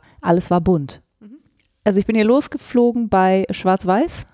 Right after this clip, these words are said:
Speaker 1: wirklich. Ich hab ein Foto gemacht aus dem Flugzeug raus. Es sieht wirklich aus, als hätte ich einen Schwarz-Weiß-Filter drüber gelegt. Äh, oder wie ein Kollege <laughs> sagte, ähm, "Auf dem Foto, das ist Düsseldorf nach dem Zweiten Weltkrieg, oder?" <laughs>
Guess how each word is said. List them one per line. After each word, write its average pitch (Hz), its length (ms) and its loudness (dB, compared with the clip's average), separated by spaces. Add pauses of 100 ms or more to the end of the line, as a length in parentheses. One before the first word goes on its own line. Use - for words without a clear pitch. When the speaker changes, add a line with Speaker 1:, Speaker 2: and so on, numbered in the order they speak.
(260)
Speaker 1:
wirklich. 247 580 0
Ich 226 100 0
hab 214 120 0
ein 208 60 -4
Foto 247 300 0
gemacht 214 340 -2
aus 202 140 -2
dem 214 100 -4
Flugzeug 202 460 -4
raus. 170 200 -2 (320)
Es 185 100 -4
sieht 190 200 -2
wirklich 214 240 2
aus, 208 100 2
als 196 100 -2
hätte 202 120 -2
ich 196 60 0
einen 185 60 -2
Schwarz-Weiß-Filter 185 600 0
drüber 185 240 -2
gelegt. 185 320 -4 (760)
Äh, 170 200 0
oder 196 220 2
wie 190 100 0
ein 190 120 2
Kollege 214 340 4
<laughs> - 20 4
sagte, 208 600 0 (600)
ähm, 185 400 2 (520)
"Auf 165 160 -2
dem 190 160 -4
Foto, 269 240 -4
das 220 160 0
ist 208 240 -4
Düsseldorf 196 360 0
nach 190 100 -4
dem 185 80 -4
Zweiten 185 240 -2
Weltkrieg, - 380 -4
oder?" - 180 -2
<laughs> 202 60 4